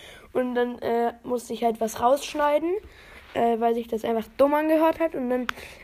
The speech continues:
äh, bin, ist das halt da leider, äh, war das dann einfach weg.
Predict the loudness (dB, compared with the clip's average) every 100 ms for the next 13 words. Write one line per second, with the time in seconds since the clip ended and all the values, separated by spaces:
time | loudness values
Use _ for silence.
0 | -2 0 0 -4 -4 -2 -2 -6 -2 -2
1 | 0 -2 -2 2 2 2 2 2 2 0
2 | -4 -12 -20 -20 -20 -12 -4 -4 -6 -14
3 | -8 -2 -2 -4 -8 -8 -8 -10 -4 0
4 | 0 -2 -20